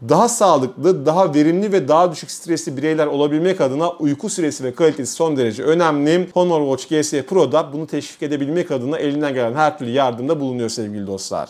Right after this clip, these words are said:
Aktivite tarafında ise saat yüzden fazla aktiviteye destek veriyor. Açık alan ve kapalı alan koşusu, doğa yürüyüşü, kayak, snowboard, eliptik, triatlon ve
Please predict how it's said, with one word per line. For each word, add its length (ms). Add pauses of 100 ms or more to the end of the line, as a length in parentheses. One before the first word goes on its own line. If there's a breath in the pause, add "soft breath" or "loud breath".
Aktivite 460
tarafında 460
ise 200
saat 440
yüzden 380
fazla 340
aktiviteye 540
destek 380
veriyor. 360 (180)
Açık 280
alan 280
ve 100
kapalı 320
alan 260
koşusu, 640
doğa 220
yürüyüşü, 540
kayak, 400
snowboard, 640
eliptik, 540
triatlon 640
ve 220